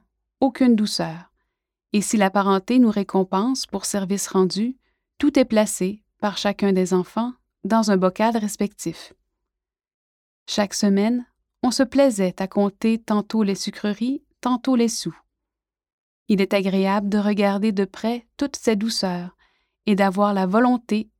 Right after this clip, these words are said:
de ne pas y goûter, de ne pas succomber. C'est une grande victoire pour chacun, et avec les années, notre volonté devient plus forte. Ma joie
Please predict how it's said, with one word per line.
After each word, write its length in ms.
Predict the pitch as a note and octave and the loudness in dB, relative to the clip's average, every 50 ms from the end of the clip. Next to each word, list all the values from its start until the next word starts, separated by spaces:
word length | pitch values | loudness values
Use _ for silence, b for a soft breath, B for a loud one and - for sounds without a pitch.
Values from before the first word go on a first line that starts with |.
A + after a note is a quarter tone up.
| _ | _
de 100 | - G3 | -4 0
ne 160 | G#3+ G3+ G3+ G3 | 0 2 0 0
pas 380 | - - A3 A#3 A#3+ A3 G3+ | -2 -2 -2 0 0 0 -2
y 40 | G#3+ | -4
goûter, 520 | F#3 G3+ G3+ G#3 - - F#3 F#3+ G#3 - _ _ _ _ _ _ _ _ | -4 -4 -6 -6 -6 -4 -4 -4 -6 -8 _ _ _ _ _ _ _ _
de 100 | - G#3 | -2 2
ne 140 | G3 F#3+ F#3+ | 4 4 4
pas 260 | F#3+ - - G3 G3+ | 2 0 -4 -6 -6
succomber. 540 | - - - A3 - A3+ A3 G#3 F3 E3 E3 - _ _ _ _ _ _ _ _ _ _ _ _ _ _ _ _ _ _ _ _ _ _ _ _ _ _ _ - | -6 -8 -8 -6 -4 -2 -2 -2 -2 -4 -6 -8 _ _ _ _ _ _ _ _ _ _ _ _ _ _ _ _ _ _ _ _ _ _ _ _ _ _ _ -6
C'est 180 | - B3 A#3 - | -4 -2 2 4
une 140 | A#3+ A#3+ | 4 4
grande 280 | A3 A3+ G#3 A#3 B3 A#3+ | 4 4 2 2 2 2
victoire 520 | G#3+ C4+ C4+ - - - G3 F3+ F3+ F3+ | 2 0 0 -2 -4 -2 -2 -2 -2 -2
pour 160 | - G3 F#3 - | -4 -6 -6 -2
chacun, 500 | - A3+ G#3 G#3 - - G3 G3+ G#3+ A3 - _ _ _ _ _ _ - | -2 -2 -2 -2 -2 -4 -4 -4 -4 -6 -12 _ _ _ _ _ _ -2
et 140 | G#3+ G#3 | 0 2
avec 300 | G3 F#3 F#3 F#3+ F#3+ - | 2 2 0 -2 -2 -2
les 200 | - G3 F#3 - | -2 -2 0 2
années, 380 | G3 F#3+ F#3+ G3 G#3 A#3 B3+ - _ _ _ _ _ _ | 4 4 4 4 2 -2 -4 -10 _ _ _ _ _ _
notre 260 | A3 A3 G#3+ - - G#3 | -4 -4 -2 -2 -2 0
volonté 640 | F#3+ G3+ A3+ B3+ B3+ B3 A#3 - - G#3+ A3+ A3+ - - | 2 2 2 2 2 0 -2 -2 -2 -4 -4 -4 -6 -4
devient 340 | G3 A3+ A3+ F#3+ G#3+ A3+ | 0 0 2 4 2 2
plus 200 | A3+ - - C4 | 2 2 0 -2
forte. 500 | B3+ - - D#3+ - _ _ - - - _ _ _ _ _ _ _ _ _ _ _ _ _ _ _ _ _ _ _ _ _ _ _ _ _ - | 0 0 -4 -6 -6 _ _ -20 -20 -20 _ _ _ _ _ _ _ _ _ _ _ _ _ _ _ _ _ _ _ _ _ _ _ _ _ 0
Ma 220 | G#3+ G#3 G#3 G#3 | 2 2 4 2
joie 400 | G3+ F#3 G3 G3+ G3+ G#3 A3 A3+ | 2 0 -2 -2 -2 -2 -4 -6